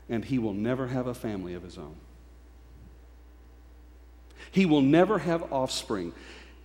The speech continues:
His name will never be remembered. The reason they protected the royal line is so that their name could live on in perpetuity, so that they could live on gloriously, so that their names could be remembered, so the family line could be passed from one generation and the riches and the power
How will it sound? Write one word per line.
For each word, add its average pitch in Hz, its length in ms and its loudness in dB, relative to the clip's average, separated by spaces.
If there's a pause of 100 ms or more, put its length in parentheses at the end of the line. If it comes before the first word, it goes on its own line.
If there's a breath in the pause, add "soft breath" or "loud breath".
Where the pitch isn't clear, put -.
His 156 280 2
name 185 420 4
will 147 120 2
never 151 260 4
be 147 120 2
remembered. 127 520 2
The 135 80 2
reason 214 500 2
they 160 100 4
protected 185 600 -2
the 151 80 0
royal 147 400 2
line 170 300 4
is 139 100 2
so 160 180 0
that 139 160 -2
their 131 120 0
name 175 420 4
could 135 220 0
live 131 240 4 (100)
on 175 400 2 (240 loud breath)
in 147 100 2
perpetuity, 123 800 -4 (220 loud breath)
so 165 180 2
that 139 140 4
they 160 80 6
could 151 180 4
live 143 320 6
on 180 400 4 (240 loud breath)
gloriously, 123 760 0 (200 loud breath)
so - 160 2
that 147 160 2
their 131 100 2
names 170 480 6
could 170 220 2
be 175 100 2
remembered, 151 480 2
so - 120 -2
the 123 100 -2
family 180 560 4
line 160 320 4
could 156 160 2
be - 80 2
passed 151 400 0
from 113 200 -2
one 160 280 4
generation 143 680 0
and 113 180 -4
the 98 80 -8
riches 151 640 -2
and 113 160 -4
the 98 60 -6
power 135 560 -2